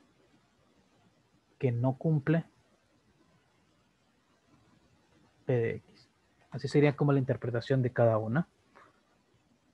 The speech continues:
Que, mm, es muy cercano a lo que dijo y si, eh, eso era exactamente lo que se re-, se quería referir, entonces sí.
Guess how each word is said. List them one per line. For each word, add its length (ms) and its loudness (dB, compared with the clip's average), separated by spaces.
Que, 240 4
mm, 500 2
es 180 0
muy 200 6
cercano 340 6
a 20 10
lo 120 8
que 100 6
dijo 280 10
y 220 6
si, 720 2
eh, 320 4
eso 220 4
era 100 8
exactamente 500 6
lo 100 6
que 80 -2
se 120 4
re-, 380 2
se 140 -8
quería 340 6
referir, 400 4
entonces 460 0
sí. 200 -4